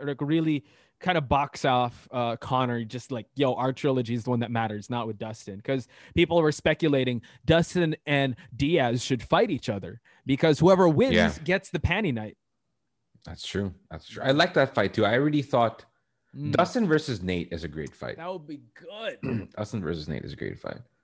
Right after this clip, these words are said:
Speaker 1: Mm-hmm.
Speaker 2: But, like, if Nate goes to one seventy, I would like to see the George Masvidal
Speaker 1: Rematch, right?
Speaker 2: rematch. That'd be fantastic, actually.
Speaker 1: You actually brought up a pretty good point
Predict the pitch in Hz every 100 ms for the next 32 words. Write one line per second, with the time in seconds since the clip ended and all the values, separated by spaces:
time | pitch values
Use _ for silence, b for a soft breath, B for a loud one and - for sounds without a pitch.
0 | _ 135 127 120 110 113 _ - 117 120
1 | 120 120 120 135 123 123 131 117 113 -
2 | 101 101 107 104 92 98 90 87 87 90
3 | - 92 82 82 82 80 80 76 - -
4 | _ _ _ _ - 82 80 143 147 78
5 | 78 80 82 80 156 - - - - _
6 | _ _ - 92 87 85 92 78 82 76
7 | - 71 65 69 - 64 62 _ _ _
8 | 185 185 247 269 269 226 175 170 165 156
9 | 143 - 160 165 151 143 - 135